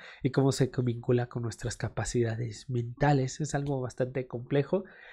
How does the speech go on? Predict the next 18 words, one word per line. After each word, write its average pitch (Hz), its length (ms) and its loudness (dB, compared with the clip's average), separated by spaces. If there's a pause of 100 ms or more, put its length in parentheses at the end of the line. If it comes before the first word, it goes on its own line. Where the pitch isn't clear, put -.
(140)
Y 135 100 2
también 170 360 8
yo 240 100 2
creo 208 160 2
que - 80 2
han 196 80 6
escuchado, 165 560 0
pues, 156 160 -8
que 127 140 -4
precisamente 120 920 -4
desapareció 117 800 0
por 120 260 2
estas, 123 640 -4
estas 120 760 -2
investigaciones 117 880 -2
que - 80 -20
estaba - 280 -12
haciendo. - 380 -16